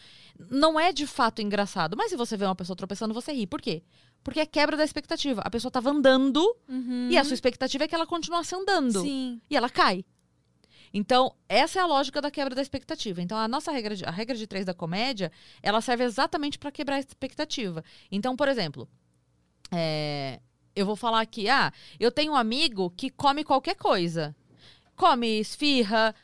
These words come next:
Speaker 1: come dogão, come a Regina Casé, entendeu?
Speaker 2: Nossa.
Speaker 1: Então, assim, pra eu dar esse, por que, por que que isso funciona? Por que que isso aqui funciona?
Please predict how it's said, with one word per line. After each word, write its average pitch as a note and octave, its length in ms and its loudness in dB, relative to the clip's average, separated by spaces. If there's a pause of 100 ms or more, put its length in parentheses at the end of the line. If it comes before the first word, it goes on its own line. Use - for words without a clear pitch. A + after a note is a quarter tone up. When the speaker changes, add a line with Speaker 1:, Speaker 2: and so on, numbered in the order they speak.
(220)
Speaker 1:
come B3+ 400 4
dogão, G#3 800 4 (160)
come C#4+ 240 4
a - 20 6
Regina A3+ 320 0
Casé, A3+ 460 2 (240)
entendeu? G3+ 520 0
Speaker 2:
Nossa. - 140 -20 (320)
Speaker 1:
Então, A#3+ 220 4
assim, C#4 180 0
pra C4 160 6
eu C4+ 80 8
dar C#4+ 220 6
esse, F4+ 200 0 (220)
por F4 160 6
que, - 220 0
por D#4+ 160 2
que G#4+ 120 6
que F4+ 140 0
isso F4 220 2
funciona? F#3+ 680 0 (220)
Por B3 140 -4
que D4+ 160 -2
que C4+ 360 -2
isso C4+ 240 0
aqui B3 160 -8
funciona? G#3 460 -6